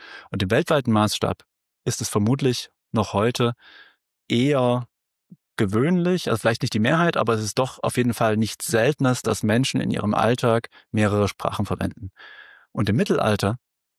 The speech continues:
entsteht diese, diese Sprachenvielfalt in Europa, die heute wieder durch solche Schutzprogramme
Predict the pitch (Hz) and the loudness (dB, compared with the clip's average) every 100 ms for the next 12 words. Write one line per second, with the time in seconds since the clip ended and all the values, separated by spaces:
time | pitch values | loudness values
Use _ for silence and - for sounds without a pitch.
0 | - 127 - 180 - 98 101 90 - - | -2 -2 0 -2 0 0 0 -2 -6 -2
1 | 101 98 104 - 98 98 98 90 98 95 | -2 0 -2 -2 -2 -2 -2 -2 -2 -2
2 | 95 - 92 - _ - 98 120 147 117 | -2 -2 -2 -6 _ -4 0 2 2 2
3 | 120 120 117 - _ _ - 131 131 - | 2 2 0 -2 _ _ -2 0 0 0
4 | 113 107 120 - - 107 - 95 95 | -2 -2 -2 -4 -2 -2 0 0 0